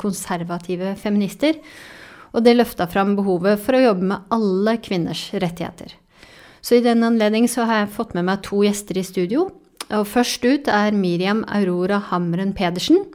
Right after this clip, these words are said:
og hun er transkvinne og arbeider i Rosa Kompetanse, som er et, eh, tiltak gjennom Stiftelsen Fri, for å undervise om kjønns- og seksual-, seksualitetsmangfold i skolen.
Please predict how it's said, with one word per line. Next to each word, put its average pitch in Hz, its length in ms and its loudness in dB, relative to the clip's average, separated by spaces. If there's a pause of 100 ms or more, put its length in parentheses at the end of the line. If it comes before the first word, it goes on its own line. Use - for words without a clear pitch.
(460)
og 233 80 6
hun 233 80 10
er 220 160 2
transkvinne 196 800 0 (100)
og 220 160 -4
arbeider 185 720 0
i 196 320 0
Rosa 170 320 -4
Kompetanse, 185 800 -2
som 208 320 -2
er 180 240 0
et, 185 160 -12
eh, 190 240 0
tiltak 208 640 -4
gjennom 196 420 -2
Stiftelsen - 800 -6
Fri, 311 300 0 (680)
for - 160 6
å 240 80 10
undervise 190 480 2
om 220 240 0
kjønns- 190 480 -2
og 202 240 -2
seksual-, 185 640 0 (240)
seksualitetsmangfold 208 1700 -4 (100)
i 220 240 -2
skolen. 175 380 -4